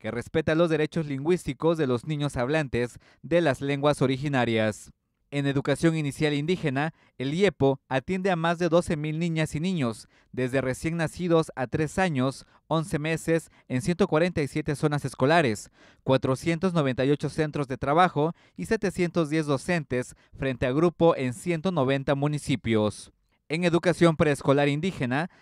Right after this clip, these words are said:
se atienden a más de setenta y cinco mil escolares mediante el trabajo de casi cuatro mil docentes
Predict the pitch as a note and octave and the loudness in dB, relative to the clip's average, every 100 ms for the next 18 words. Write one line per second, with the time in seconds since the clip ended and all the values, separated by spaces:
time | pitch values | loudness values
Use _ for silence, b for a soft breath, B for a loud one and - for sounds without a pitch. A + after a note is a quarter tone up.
0 | b - D3+ C3 G3 F#3+ D3+ D3+ - C3+ | b -4 -2 0 0 2 2 0 -2 -2
1 | D3 F3+ G3+ G3+ E3+ D3 C3+ C#3+ C3 C3+ | 0 0 -2 -2 -2 0 -2 -2 -2 -2
2 | D3+ D#3 - C#3+ D#3 D#3 B2+ - b b | -2 -2 0 2 4 4 2 -2 b b
3 | - D3 D3+ D3+ D#3 D3 D#3 E3 E3+ G3+ | -4 0 0 2 0 2 4 4 2 0
4 | E3+ E3+ E3 F#3 D#3 C3+ C3+ D3+ D3+ C3 | 0 -2 -2 0 0 2 0 0 2 2
5 | - F3+ - B2+ B2+ | 2 -2 -2 -4 -4